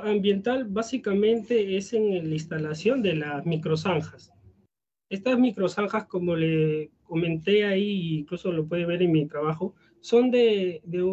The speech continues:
medio centímetro hasta tres centímetros para la, la construcción de esta microcanalización, de veinte centímetros de profundidad a comparación de una canalización estándar que será de, de setenta centímetros de ancho y dos, dos metros de profundidad.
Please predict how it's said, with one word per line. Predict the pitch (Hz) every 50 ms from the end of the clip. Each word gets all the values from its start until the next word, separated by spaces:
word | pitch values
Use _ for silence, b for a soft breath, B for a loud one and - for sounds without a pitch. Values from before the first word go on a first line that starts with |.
| 185
medio | 175 196 226 233 262
centímetro | 247 - 214 202 202 240 240 247 240 233 220
hasta | 196 - - 160
tres | 160 214 214 -
centímetros | 214 202 196 254 240 175 156 - - - - _ _ _ _ _ _ _ _ _ _ _ _ _ _ _ - _ _ _
para | - 170 165 165 165 160 160 156 156
la, | 156 156 156 156 156 156 156 156 156 151 151 147 - -
la | 165 160 165 165 160
construcción | - 156 160 160 160 220 156 233 233
de | 233 226
esta | 208 208 196 196 - 190
microcanalización, | 190 180 175 165 160 156 147 143 143 151 135 - 147 131 123 _ _ _ _ _ _ _ _ _ _
de | - 156 151 151 151 151 147 151 151 - -
veinte | 160 180 208 202 220
centímetros | 196 196 175 190 185 202 196 - 180
de | 165 160
profundidad | 165 151 156 - 156 151 151 170 190 214 220 180 151
a | 143
comparación | - 160 151 147 151 147 143 143 - 185
de | 180 175
una | 180 196 196 196
canalización | 180 156 147 143 147 147 143 165 175 180
estándar | 160 160 - 185 180 165 156 160 165 - _ _ _ _ _ _ _ _ _ _
que | - 151
será | 147 - 147 151 165 170
de, | 175 180 170 160 156 143 139 143 -
de | 143 143 143 135 135
setenta | - 156 151 - 185 202 196 202
centímetros | 190 175 156 160 165 165 170 160 170 160 156
de | 160 165
ancho | 180 185 180 - 202 202 185
y | 156 147
dos, | 147 170 170 - - _ _ _
dos | - 156 170 180 180 - - - - _ _ _ -
metros | 156 170 180 - 170 151
de | 151
profundidad. | 147 - 139 - 156 143 135 135 139 135